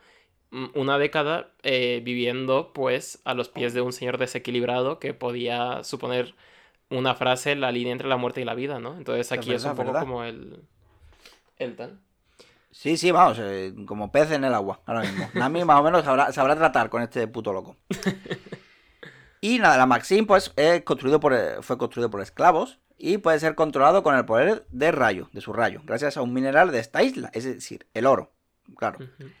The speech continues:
Speaker 1: claro.
Speaker 2: Que realmente con, con, con tanta madera y con tanto oro, esa barca tiene que pesar lo que no está escrito, realmente.
Speaker 1: Sí.
Speaker 2: Así que, que Enel sea capaz de hacer volar eso con sus poderes, nos da ya una pista de que su poder es aún más tocho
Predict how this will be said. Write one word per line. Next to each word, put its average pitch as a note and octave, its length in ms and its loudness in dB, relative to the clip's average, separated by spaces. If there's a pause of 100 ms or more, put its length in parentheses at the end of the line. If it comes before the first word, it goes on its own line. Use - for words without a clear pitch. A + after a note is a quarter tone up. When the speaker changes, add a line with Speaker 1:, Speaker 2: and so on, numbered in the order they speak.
(140)
Speaker 1:
claro. - 160 -18
Speaker 2:
Que C3 120 0
realmente G3 400 4
con, D3 220 0
con, G2 240 -8
con F#2 180 -12
tanta F#3 280 2
madera E3+ 460 6 (180)
y A#2+ 100 -16
con G2+ 180 -8
tanto C#3+ 300 4
oro, C#3+ 240 8
esa A#2+ 180 -6
barca C#3+ 300 0
tiene C3 180 -2
que C#3 120 -4
pesar A2+ 420 -6
lo G#2 240 -6
que G2 60 -6
no G2+ 80 -4
está A2 120 -6
escrito, B2 360 -10 (280)
realmente. G#2 380 -12 (380)
Speaker 1:
Sí. F#3 280 -14 (200)
Speaker 2:
Así C3 180 -4
que, B2 300 -4
que B2+ 160 -2
Enel E3 240 -2
sea F3 160 6
capaz D3+ 320 6
de G#2 100 -6
hacer B2 220 -4
volar C#3+ 240 4
eso D3 280 -4
con A2+ 140 -8
sus G#2+ 80 -12
poderes, A2+ 520 -2 (680)
nos A2+ 180 -6
da B2+ 140 2
ya D3 180 6
una C#3+ 260 2
pista D3 320 -2
de B2+ 140 2
que D3 140 -2
su B2 120 -8
poder G2 360 -2
es A#2+ 140 -6
aún B2+ 180 -2
más A2+ 260 -4
tocho - 460 -4